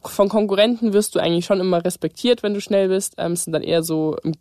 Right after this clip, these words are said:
im Kartsport die Väter, denen das halt dann nicht so gut gefällt und die dann halt auch mal irgendwie zu dir kommen und so sagen, "Ja,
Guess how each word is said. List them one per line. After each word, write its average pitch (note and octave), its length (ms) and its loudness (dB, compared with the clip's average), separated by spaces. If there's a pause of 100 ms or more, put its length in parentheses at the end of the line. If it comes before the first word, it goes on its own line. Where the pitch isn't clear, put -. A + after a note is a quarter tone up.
im E3 120 -4
Kartsport E3 680 0
die D#3 100 -8
Väter, F#3 540 4
denen E3+ 380 -4
das E3 240 -2
halt E3 200 2
dann D#3 100 2
nicht A3 180 2
so G#3+ 120 -4
gut A3 200 0
gefällt F#3 500 2
und F3+ 80 -4
die E3+ 80 -2
dann D#3 140 -2
halt F3+ 160 -4
auch D#3+ 160 0
mal E3 140 -4
irgendwie D#3+ 280 -4
zu A3+ 160 -4
dir G3+ 140 2
kommen F#3 340 0
und E3+ 140 -2
so E3 80 -2
sagen, D#3+ 380 0
"Ja, - 300 0